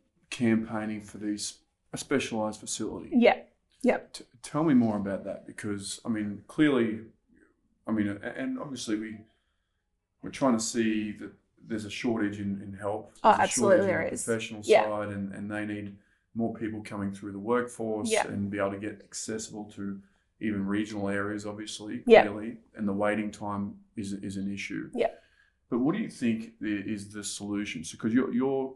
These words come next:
Speaker 1: going down the track of the specialised facility.
Speaker 2: Yeah,
Speaker 1: So talk
Speaker 2: I
Speaker 1: to me about that.
Speaker 2: I really believe that the only way that we're gonna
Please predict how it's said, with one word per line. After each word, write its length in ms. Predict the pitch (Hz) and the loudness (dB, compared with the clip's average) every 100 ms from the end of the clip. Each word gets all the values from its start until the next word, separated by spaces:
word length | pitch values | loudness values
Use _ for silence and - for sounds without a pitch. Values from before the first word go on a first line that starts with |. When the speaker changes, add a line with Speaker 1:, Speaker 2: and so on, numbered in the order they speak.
| 117 | -4
Speaker 1:
going 240 | 110 107 | -2 0
down 140 | 107 104 | -2 -4
the 40 | |
track 280 | 101 104 101 | -4 -6 -6
of 100 | 101 | -8
the 80 | 101 | -8
specialised 580 | - 113 113 101 104 101 | -8 -8 -8 -6 -8 -8
facility. 400 | - - 95 226 | -10 -8 2 12
Speaker 2:
Yeah, 340 | 247 233 220 | 12 12 12
Speaker 1:
So 60 | 202 | 12
talk 60 | - 233 | 8 4
Speaker 2:
I 60 | |
Speaker 1:
to 140 | 165 180 | 2 -2
me 80 | 127 | 0
about 220 | 104 101 | -2 -6
that. 160 | 76 - - | -12 -8 8
Speaker 2:
I 100 | 240 | 8
really 460 | 233 220 247 262 262 | 8 4 6 6 6
believe 460 | 220 202 190 185 | 4 4 4 2
that 140 | 117 - | 0 -2
the 80 | |
only 260 | - 208 214 | 0 2 4
way 320 | 202 185 190 | 4 4 4
that 240 | 185 180 - | 4 4 4
we're 120 | 208 | 2
gonna 140 | 208 | 4